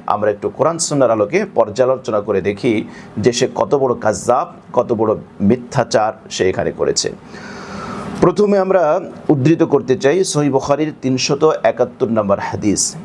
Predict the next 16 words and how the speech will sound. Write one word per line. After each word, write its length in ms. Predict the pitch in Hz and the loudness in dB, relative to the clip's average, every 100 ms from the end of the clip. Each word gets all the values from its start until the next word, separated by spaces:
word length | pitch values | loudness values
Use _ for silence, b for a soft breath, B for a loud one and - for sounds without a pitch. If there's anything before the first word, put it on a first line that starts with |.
| - - 107 | -18 -2 2
নবী 140 | 123 | 2
করিম 240 | 151 180 | 4 2
সাল্লাল্লাহু 600 | 175 - 143 135 131 156 139 | 0 0 2 2 2 2 0
আলাইহি 240 | 123 156 | -2 -2
ওয়াসাল্লাম 500 | 143 127 131 123 123 | -4 -2 2 2 2
যখন 600 | 101 113 - 123 107 165 165 B B B | 0 -2 0 0 0 -2 -4 B B B
খায়বার 400 | - 156 165 165 | -2 0 2 2
বিজয় 280 | 127 123 107 | 2 2 0
করলেন, 420 | 101 110 110 92 80 - - B B - | 2 2 4 2 -2 -12 -20 B B -2
এক 140 | 131 135 | -2 0
পর্যায়ে 540 | 160 156 160 127 147 170 - B B B 113 | 0 2 2 2 0 -4 -16 B B B 2
দিহিয়ায়ে 420 | 156 160 180 180 175 - | 2 4 2 2 0 -2
কালবি 580 | 131 127 110 131 101 - - - | 0 0 2 2 0 -4 -4 -2
রাদিয়াল্লাহু 680 | 120 120 127 120 131 127 | 0 2 2 4 2 0
তাআলা 300 | 104 107 101 | 0 0 2
আনহু 560 | 101 104 104 127 101 120 | 0 -2 -6 -4 -4 -6